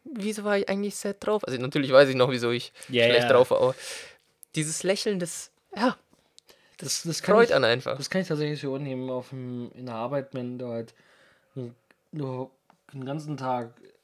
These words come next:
Speaker 2: zehn Stunden arbeitest und nach den zehneinhalb Stunden oder halt nach den zehn Stunden kommt dir da, äh, jemand her,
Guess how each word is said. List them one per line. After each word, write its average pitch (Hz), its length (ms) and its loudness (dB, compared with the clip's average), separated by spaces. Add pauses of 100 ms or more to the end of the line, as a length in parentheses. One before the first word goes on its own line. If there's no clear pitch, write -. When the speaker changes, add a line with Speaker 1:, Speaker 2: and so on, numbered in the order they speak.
(540)
Speaker 2:
zehn 147 220 -2
Stunden 139 320 0
arbeitest 120 600 -2
und 120 140 0
nach 120 160 -2
den 131 220 -2
zehneinhalb 143 540 -2
Stunden 147 760 -4
oder 113 140 -12
halt 107 140 -8
nach 107 120 -12
den 110 120 -16
zehn 135 240 -10
Stunden 123 480 -10
kommt - 240 -6
dir 147 280 -6
da, 127 460 -8
äh, 113 60 -12
jemand 123 280 -10
her, 135 300 -6